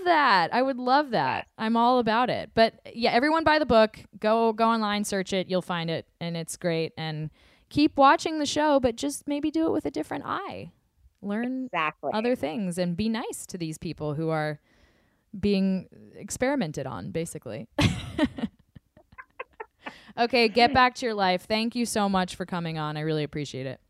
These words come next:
Speaker 2: Thank you. I'm, I'm sad we didn't get to meet in Nashville when
Speaker 1: I
Speaker 2: I was there.
Speaker 1: know.
Speaker 2: I was
Speaker 1: I know.
Speaker 2: like, work for Al Gore and do, like, a huge career
Speaker 1: Oh, you
Speaker 2: shift.
Speaker 1: go, girl. No, stick with
Speaker 2: I
Speaker 1: this.
Speaker 2: did.
Speaker 1: I think, I think this is just the beginning for you.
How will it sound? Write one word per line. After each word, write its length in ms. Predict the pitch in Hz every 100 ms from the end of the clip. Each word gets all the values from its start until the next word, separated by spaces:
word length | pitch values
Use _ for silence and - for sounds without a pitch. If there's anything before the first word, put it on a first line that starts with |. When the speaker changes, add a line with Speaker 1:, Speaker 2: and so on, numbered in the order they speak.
| -
Speaker 2:
Thank 260 | 240 269 - -
you. 240 | 247 240
I'm, 220 | 220 220 220 -
I'm 140 | 247
sad 300 | 240 233 233
we 60 | 262
didn't 140 | 247
get 120 | 226
to 60 | 220
meet 260 | 202 202
in 100 | 196
Nashville 400 | 185 175 - 175
when 100 | 165
Speaker 1:
I 40 | 180
Speaker 2:
I 40 |
was 40 | 185
there. 160 | 165
Speaker 1:
know. 60 | 160
Speaker 2:
I 140 | 156 151
was 60 | 160
Speaker 1:
I 160 | 202
know. 920 | 208 214 247 254 208 190 175 156 151 147 _ _
Speaker 2:
like, 100 | - _ 180
work 140 | - - - -
for 100 | 214
Al 200 | 170 175
Gore 340 | 175 160 165 127
and 160 | 165
do, 100 | 170
like, 140 | 175 175
a 80 | -
huge 200 | - 175 -
career 280 | 185 170 170 -
Speaker 1:
Oh, 100 | 269
you 220 | 190 233
Speaker 2:
shift. 100 | -
Speaker 1:
go, 180 | 415 190
girl. 520 | 165 147 160 233 - -
No, 240 | 285 330
stick 300 | 311 - 427
with 160 | 494 359
Speaker 2:
I 20 |
Speaker 1:
this. 220 | 247 170
Speaker 2:
did. 80 | 226
Speaker 1:
I 80 | 247
think, 260 | 285 277 -
I 120 | 240
think 200 | 269 262
this 200 | 285 269
is 120 | 214
just 260 | 202 202 -
the 60 |
beginning 440 | 170 151 165 147 113
for 120 | 98
you. 280 | 80 -